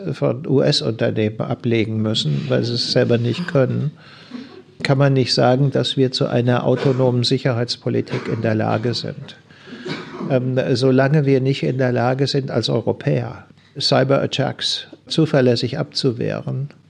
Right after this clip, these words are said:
wird man davon ausgehen müssen, dass wir nicht in der Lage sind, eine, äh, äh, hinreichende Abwehr von hybriden Angriffen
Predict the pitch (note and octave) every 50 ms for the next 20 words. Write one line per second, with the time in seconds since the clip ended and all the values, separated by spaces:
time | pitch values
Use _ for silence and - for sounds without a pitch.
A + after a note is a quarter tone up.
0 | _ - A#2+ A#2+ B2+ B2 - C#3 C3+ B2 C3 B2+ - D3 B2 A2+ - A#2 A#2+ C3
1 | - - - - C3+ B2+ B2+ B2 B2 B2 B2 - - - C3+ C3+ C3+ D3+ - D3+
2 | C#3 C3+ - - D3 C#3+ C3+ C3 - - C#3+ C3+ B2 A#2+ B2 B2 A#3+ - D#3 B2+
3 | C3+ C3 - - D3+ B2+ B2 B2 A#2+ A2+ A2 A2 A2+ A#2+ A#2 B2+ C3+ C3 - -
4 | C3+ B2 C3 C3+ B2+ - - - - C3+ A#2+ A2+ A#2 A#2 A#2+ A#2+ A#2+ A#2+ A#2+ A#2+
5 | - - - - - - - - - - - _ _ _ _ _ _ _ - -
6 | C#3 C3 B2+ B2 A2+ A2+ A#2 A2 - - - - - - - - - B2 B2 A#2+
7 | A#2 A#2 A#2+ A#2+ - - D#3 D3+ D3+ C#3+ C#3+ C#3 C3+ C3+ B2 - C#3+ A#2+ B2 -
8 | - B2+ - - - C3+ C3+ B2+ B2+ C3 C3 B2 - - - A#2+ A2+ A#2 G#2+ -
9 | B2+ - - C3 C3 A#2+ B2+ B2 - A#2 A2 A#2+ A#2+ - - - A2+ - - D#3+
10 | B2